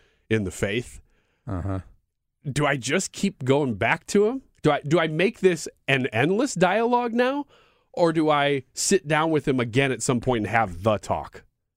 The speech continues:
Speaker 2: It's tough because the, all kids have so much access, no matter how <clears throat> careful we are with
Speaker 1: And we are very careful.
Speaker 2: Right.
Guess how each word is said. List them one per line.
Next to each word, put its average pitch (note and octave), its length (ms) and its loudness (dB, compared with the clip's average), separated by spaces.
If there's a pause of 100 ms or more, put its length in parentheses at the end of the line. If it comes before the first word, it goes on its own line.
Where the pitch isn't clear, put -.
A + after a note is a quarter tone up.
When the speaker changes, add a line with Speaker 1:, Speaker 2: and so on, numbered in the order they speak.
(1500)
Speaker 2:
It's D3+ 220 -4
tough E3 360 -2
because B2 880 -4 (1500)
the, C3+ 460 -6 (1200)
all D3 380 2 (220)
kids A2+ 380 -4
have A2 200 -4
so C#3 180 -2
much A#2+ 240 -2
access, G#2 520 -4
no B2+ 60 -2
matter A#2 220 0
how A#2+ 320 -2 (320)
<clears throat> - 640 -6
careful A#2 400 -2
we G2 160 -2
are F#2 340 -2 (760)
with G2 300 -8 (220)
Speaker 1:
And G#2 120 2
we B2 120 6
are G2 120 2
very G2 420 2
careful. F#2+ 320 -4
Speaker 2:
Right. F#2+ 240 -4